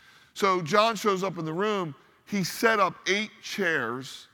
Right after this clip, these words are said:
and four hundred Japanese came back. And off the record, told him he got it all in the Bible, told him about Jesus Christ,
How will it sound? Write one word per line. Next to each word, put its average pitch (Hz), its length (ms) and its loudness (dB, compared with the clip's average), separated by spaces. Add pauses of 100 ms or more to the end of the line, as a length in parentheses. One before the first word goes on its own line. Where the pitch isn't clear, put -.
(520)
and 160 180 0
four 208 340 0
hundred 170 440 -4
Japanese 135 760 -4
came 127 380 -8
back. 101 400 -8 (1900)
And 131 100 0
off 151 260 0
the 147 100 -4
record, 127 560 -2 (680)
told 151 180 -2
him 135 80 -4
he 127 60 -4
got 123 160 0
it 120 60 -2
all 123 200 -2
in 120 40 -6
the 117 60 -8
Bible, 107 420 -6 (600)
told 131 180 -6
him 120 80 -6
about 110 240 -4
Jesus 113 340 -8
Christ, - 640 -16